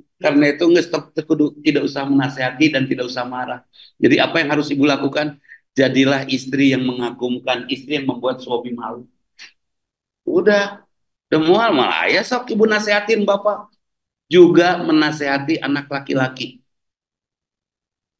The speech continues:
Jarang, jarang, jarang yang sukses nasihat ibu merubah anak laki-lakinya, jarang.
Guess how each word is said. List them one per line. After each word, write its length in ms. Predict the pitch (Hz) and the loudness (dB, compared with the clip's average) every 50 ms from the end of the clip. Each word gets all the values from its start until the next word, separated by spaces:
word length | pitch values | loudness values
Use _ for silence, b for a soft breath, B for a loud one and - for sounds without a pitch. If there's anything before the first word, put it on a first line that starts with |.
| _ _ _ _ _ _ - | _ _ _ _ _ _ -4
Jarang, 460 | 123 123 135 139 147 147 143 - 131 123 | -2 0 2 2 0 0 -2 -4 -2 0
jarang, 480 | 135 127 127 131 123 120 - - - _ - | 0 0 0 0 -2 -4 -8 -10 -14 _ 0
jarang 300 | - 131 131 151 151 151 | 2 4 4 4 4 2
yang 180 | 151 143 139 139 147 - - - _ _ _ _ _ _ | 2 2 0 -2 -4 -8 -14 -18 _ _ _ _ _ _
sukses 580 | - - 143 135 135 - 151 143 131 - - - - | -6 -2 -2 -2 0 0 -2 -2 -2 -4 -10 -6 -2
nasihat 480 | 131 120 117 123 123 120 120 120 - 120 | -2 -2 -2 0 -2 -2 -2 -2 -2 -4
ibu 540 | 120 117 - 135 147 147 151 147 147 - - - _ - | -4 0 2 2 2 2 2 -2 -6 -10 -10 -14 _ -2
merubah 400 | 113 120 123 120 120 131 120 - - - | 2 2 2 2 2 0 -2 -2 -6 -6
anak 260 | 120 123 123 117 - | -4 -4 -4 -4 -4
laki-lakinya, 640 | 117 110 - - - 107 101 - 110 110 113 110 110 | -6 -6 -6 -6 -6 -6 -6 -6 -6 -6 -6 -6 -6
jarang. 260 | 107 92 95 104 | -10 -12 -14 -18